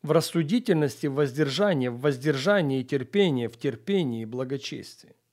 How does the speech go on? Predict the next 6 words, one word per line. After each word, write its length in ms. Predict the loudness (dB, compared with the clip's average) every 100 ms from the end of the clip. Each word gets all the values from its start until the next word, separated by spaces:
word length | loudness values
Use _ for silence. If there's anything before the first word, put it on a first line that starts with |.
| _ _ _ _ _
в 120 | -8
благочестии 840 | 0 2 2 2 2 0 0 -4
братолюбие, 760 | -2 -2 -2 -2 -2 -2 0 -2
в 100 | -2
братолюбии 920 | 0 2 2 0 -2 -2 -4 -4 -6
любовь. 440 | -6 -8 -8 -12